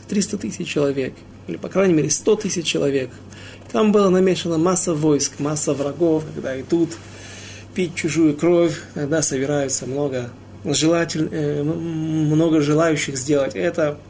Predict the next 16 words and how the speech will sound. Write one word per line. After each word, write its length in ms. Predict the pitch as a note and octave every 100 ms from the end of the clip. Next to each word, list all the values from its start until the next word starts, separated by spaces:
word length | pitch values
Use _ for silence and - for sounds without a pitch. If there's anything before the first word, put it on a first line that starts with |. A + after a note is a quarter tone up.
| - -
Там 180 | D3
были 240 | C#3+ D#3 C#3
Мидьян, 640 | D#3 D#3 D3 E3+ E3+ D#3 F3
Мидьяним, 720 | D#3 D3 C#3+ C#3+ F3+ E3 D#3+ - - - -
Ишмаилим, 800 | D#3 - D#3 C#3+ D#3+ G3 F3+ D#3 - - - - - - - - - - - - - - - - - - - - - - -
и 640 | E4+ G3 E3 D#3 D3 C#3+ C#3
ещё 260 | C#3 A3+
какие-то 580 | F#3+ F3+ F#3 F3 D#3+ D3
соседи 420 | - D3+ E3 D3+
наши, 440 | C#3+ C#3+ C3+ - - - -
бывшие 400 | D3 E3 D#3 -
наши 260 | - - D#3
соседи. 500 | D#3 - D3 C#3+ - - - - - - -
И 400 | F3 F3 G3 F#3+ - - - - - - - - - - - - - - - - - - - - - - - - - - - - - - - -
народ 300 | D#3+ G3 B3
Израиля 580 | G3 F#3 G3 F3 F3